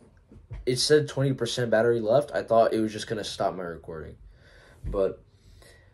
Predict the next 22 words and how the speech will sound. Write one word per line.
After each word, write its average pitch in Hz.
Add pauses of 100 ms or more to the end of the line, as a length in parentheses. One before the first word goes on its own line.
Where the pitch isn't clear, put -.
(120)
basically, 127 (1000)
in 135
your 143
own 143
room, 120 (580)
you 104
know, 98
just 107 (440)
do 139
your 160
best 123
to 110
get 113
rid 113
of 107
any 113
distractions, 98
anything 120
that 101 (200)
you 113
don't 117
need. 92